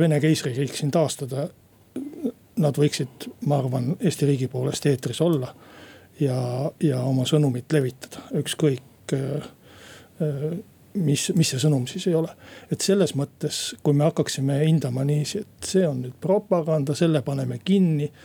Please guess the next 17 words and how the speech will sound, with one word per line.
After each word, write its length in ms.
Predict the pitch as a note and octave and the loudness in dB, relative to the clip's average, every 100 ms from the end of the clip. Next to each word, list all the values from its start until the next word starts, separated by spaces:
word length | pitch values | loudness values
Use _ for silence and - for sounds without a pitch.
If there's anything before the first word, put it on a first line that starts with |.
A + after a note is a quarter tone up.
| - - | -20 -16
see 180 | - F3 | -2 2
on 140 | D3+ C3+ | 2 2
vähem 280 | F#3 E3 C#3+ | 2 2 2
propaganda, 560 | D3+ D3+ C#3 C3+ C3+ | 0 0 -2 -2 -2
see 160 | C3 D#3+ | 0 0
võiks 160 | C#3 D#3 | 2 0
natukene 500 | F3+ - - D3 C3+ | 0 0 -4 -4 0
lahti 340 | F3 - - | -2 -2 -4
olla 300 | C#3 C#3 D#3+ - - - - | -2 0 -2 -6 -20 -20 -2
ja, 100 | D3+ - | -2 0
ja, 160 | F3 D3+ - | 0 0 0
ja, 280 | D#3+ C#3+ D3 D#3+ | 0 2 0 0
ja 140 | E3 C3 | -2 2
kõik 240 | G3+ F#3+ | 0 2
peaksid 320 | E3 C#3+ C#3+ | -2 -2 0
arvestama 520 | E3 E3 C3 - B2+ A#2+ | 2 2 -2 -4 -6 -2
sellega. 420 | D3 C#3 - - | -2 -2 -6 -18